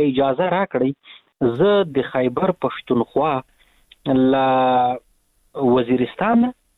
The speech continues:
تر بولدک او چمن او چترال او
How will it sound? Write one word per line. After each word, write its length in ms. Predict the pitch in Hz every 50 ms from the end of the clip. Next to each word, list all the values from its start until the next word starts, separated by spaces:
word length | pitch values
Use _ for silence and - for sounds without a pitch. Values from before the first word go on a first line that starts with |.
| _ _ _ _ _ _ _ _ _ _ _ _ _ _ _ _ -
تر 180 | - 202 202 190
بولدک 680 | 165 135 123 135 143 147 139 131 131 185 185 180 - -
او 260 | 180 175 175 175 170
چمن 720 | 160 - - - 151 139 139 143 147 151 165 175 180 175 175
او 160 | 175 175 170 165 165 160 156 160 143 143 135 131 123 - _ - -
چترال 580 | 131 - - 160 147 151 160 170 170 170 170
او 400 | 170 165 170 165 165 160 156 147